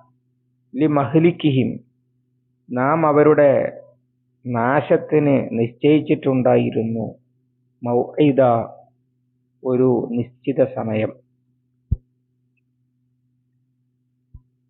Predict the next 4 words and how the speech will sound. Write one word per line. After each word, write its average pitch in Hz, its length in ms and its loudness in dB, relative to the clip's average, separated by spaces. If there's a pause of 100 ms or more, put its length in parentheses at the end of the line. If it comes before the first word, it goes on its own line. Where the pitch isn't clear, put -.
(720)
അവരൊരിക്കലും 175 760 2
നന്നാകുകയില്ല 170 880 4
എന്ന് 156 260 2
പറഞ്ഞല്ലോ, 131 680 -2